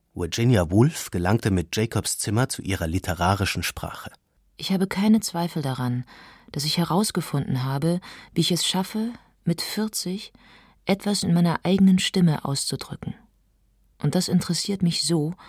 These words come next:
Speaker 2: dass ich auch ohne Lob weitermachen kann.
Speaker 1: Nun begann die produktivste Phase in ihrem Leben.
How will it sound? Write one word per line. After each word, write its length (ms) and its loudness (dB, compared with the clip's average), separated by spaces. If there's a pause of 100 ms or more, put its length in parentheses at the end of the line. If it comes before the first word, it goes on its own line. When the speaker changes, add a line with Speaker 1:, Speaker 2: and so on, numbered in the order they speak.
(300)
Speaker 2:
dass 100 -6
ich 160 -2
auch 160 -2
ohne 220 6
Lob 360 0
weitermachen 540 -2
kann. 160 -6 (880)
Speaker 1:
Nun 320 8
begann 280 2
die 100 4
produktivste 760 -2
Phase 400 2
in 140 -4
ihrem 240 -2
Leben. 380 -6